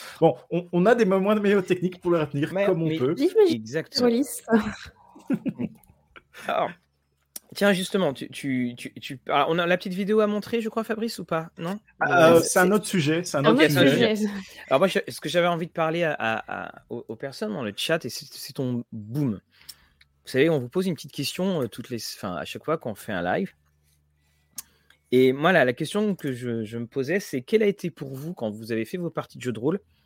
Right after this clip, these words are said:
Speaker 2: l'élément extérieur à la partie qui a été le plus, euh, drôle, le, euh, le plus gênant ? Je, je, pour ma part, je raconte souvent cette anecdote-là.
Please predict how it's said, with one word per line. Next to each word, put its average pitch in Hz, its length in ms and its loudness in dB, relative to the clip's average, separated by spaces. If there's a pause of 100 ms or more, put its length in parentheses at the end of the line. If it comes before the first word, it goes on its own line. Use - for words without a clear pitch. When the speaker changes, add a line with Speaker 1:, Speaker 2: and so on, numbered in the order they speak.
(640)
Speaker 2:
l'élément 202 720 4
extérieur 214 600 2
à 151 40 2
la 156 120 2
partie 190 560 -4 (640)
qui 160 200 -6
a 143 60 6
été 160 540 0
le 113 200 -2
plus, 147 440 -10
euh, 92 640 -6
drôle, 135 560 2
le, 101 260 -2 (460)
euh, 101 500 -2
le 110 120 -4
plus 117 180 -10
gênant ? 123 840 0 (460)
Je, 107 460 -6
je, 120 200 -12 (460)
pour 117 100 -6
ma 117 100 0
part, 151 200 2
je - 60 -6
raconte 110 260 -4
souvent - 180 -10
cette - 140 -12
anecdote-là. 107 680 -2